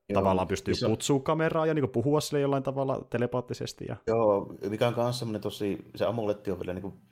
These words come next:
Speaker 2: se on hy-, tässä on hyvin semmoista niinku, sanotaanko perijapanilaista, vähän semmoista shintolaista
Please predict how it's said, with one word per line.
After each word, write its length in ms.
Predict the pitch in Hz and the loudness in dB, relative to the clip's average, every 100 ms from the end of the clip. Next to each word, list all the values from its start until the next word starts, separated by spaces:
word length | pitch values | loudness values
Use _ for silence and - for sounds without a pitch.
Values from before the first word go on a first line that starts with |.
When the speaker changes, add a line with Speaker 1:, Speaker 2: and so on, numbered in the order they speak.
| _ | _
Speaker 2:
se 100 | - 110 | -6 -6
on 200 | - - 98 | -6 -14 -12
hy-, 640 | 127 127 - - 123 117 | -10 -10 -10 -8 -6 -4
tässä 200 | 127 123 | -4 -2
on 40 | 127 | -2
hyvin 220 | 151 170 | -2 -2
semmoista 300 | 127 107 - | -4 -6 -4
niinku, 360 | 98 98 95 - _ _ _ _ _ _ _ _ _ _ _ _ _ _ _ - - | -4 -4 -6 -10 _ _ _ _ _ _ _ _ _ _ _ _ _ _ _ -12 -10
sanotaanko 440 | - 104 98 101 - _ | -6 -4 -4 -6 -12 _
perijapanilaista, 840 | 104 104 98 95 92 92 90 90 95 | 0 2 2 0 0 -4 -2 -4 -4
vähän 140 | 90 | -6
semmoista 180 | 92 - | -6 -6
shintolaista 500 | 95 92 87 82 | -4 -2 -2 -4